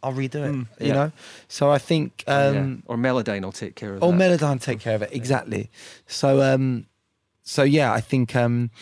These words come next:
Speaker 1: there were probably singers back in the, well, I think anyway, singers back in the day were better, but they were probably had to be better because they know they only, you know, they only got a few stabs at it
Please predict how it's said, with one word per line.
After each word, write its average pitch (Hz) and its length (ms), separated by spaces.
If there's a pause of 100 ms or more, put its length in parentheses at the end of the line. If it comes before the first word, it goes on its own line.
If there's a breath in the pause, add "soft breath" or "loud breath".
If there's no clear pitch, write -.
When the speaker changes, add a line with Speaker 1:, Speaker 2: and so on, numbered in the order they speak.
(380 loud breath)
Speaker 1:
there 147 120
were 143 80
probably 160 720 (280)
singers 160 320
back 139 180
in 139 60
the, 143 80
well, 156 100
I 123 40
think 165 200
anyway, 156 320
singers 113 300 (160)
back 120 200
in 117 80
the 110 60
day 107 120
were 107 120
better, 113 420 (440 loud breath)
but - 260
they 147 200
were 143 80
probably 147 260
had 180 140
to 117 80
be 113 100
better 101 260
because 113 300
they 123 120
know 127 200
they 127 240
only, 127 260 (140)
you 131 240
know, 123 100
they 123 80
only 127 120
got 123 80
a - 20
few - 200
stabs 123 400
at 117 80
it - 160